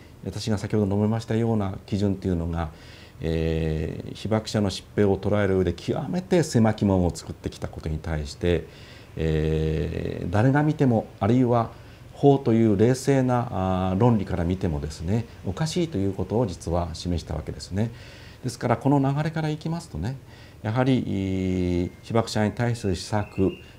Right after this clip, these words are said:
えー、判断の基準というものは変更を余儀なくされていると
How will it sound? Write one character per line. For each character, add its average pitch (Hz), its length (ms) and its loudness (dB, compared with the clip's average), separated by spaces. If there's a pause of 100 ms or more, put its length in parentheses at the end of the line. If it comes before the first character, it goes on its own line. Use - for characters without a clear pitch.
(100)
え 80 60 -4
ー、 82 400 0
判 104 260 2
断 95 200 0
の 87 80 -2
基 98 120 -6
準 92 200 0
と 87 120 -8
い 82 40 -2
う - 20 -4
も 80 100 -4
の 82 140 -4
は 85 180 -4 (360)
変 135 240 0
更 139 200 0
を 117 60 4
余 98 180 2
儀 131 60 2
な 156 80 -2
く 156 80 -8
さ 170 100 -4
れ 160 80 0
て 160 100 -2
い 139 40 2
る 113 100 -2
と - 80 -14